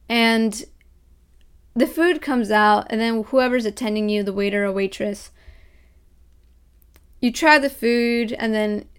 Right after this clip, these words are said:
your parents are not really feeling it. You're like, they're not really liking the food. So they call over the waitress or the waiter, and you know about, you know what's about to go down.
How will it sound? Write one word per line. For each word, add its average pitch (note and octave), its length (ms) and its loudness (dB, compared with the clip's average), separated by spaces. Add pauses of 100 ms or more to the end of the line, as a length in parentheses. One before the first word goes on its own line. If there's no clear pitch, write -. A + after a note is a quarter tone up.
(680)
your C4 180 2
parents F4+ 400 -2
are D#4+ 80 0
not B3 220 -4
really G#3 420 -2 (300)
feeling G3+ 460 -4
it. - 40 -8
You're A#3+ 160 2
like, D4 320 -2 (120)
they're C4+ 200 0
not E4 360 -4 (360)
really A#3+ 260 2
liking G#3 580 0
the G3 40 -8
food. - 380 -14 (580)
So C4+ 140 -2
they C#4 140 4
call F#4 400 0
over E4+ 200 2
the C#4 140 0
waitress A3+ 800 -2
or A3 120 -2
the G#3 100 0
waiter, G#3 560 0 (380)
and A3+ 120 2
you B3+ 140 6
know B3+ 240 2
about, G#3 320 0
you B3+ 140 2
know C#4 160 4
what's A3 180 -2
about G3+ 200 -4
to - 60 -8
go G#3 120 -4
down. - 240 -12